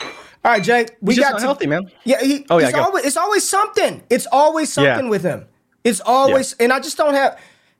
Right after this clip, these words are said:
Speaker 1: at a position that's so replaceable, I just don't have time to play around with that, dude.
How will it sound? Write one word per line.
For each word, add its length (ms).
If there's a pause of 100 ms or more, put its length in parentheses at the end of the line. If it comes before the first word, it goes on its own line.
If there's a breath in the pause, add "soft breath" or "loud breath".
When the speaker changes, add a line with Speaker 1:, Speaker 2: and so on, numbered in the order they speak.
(280)
Speaker 1:
at 100
a 80
position 640
that's 220
so 240
replaceable, 680
I 100
just 120
don't 140
have 100
time 240
to 60
play 280
around 300
with 120
that, 200
dude. 320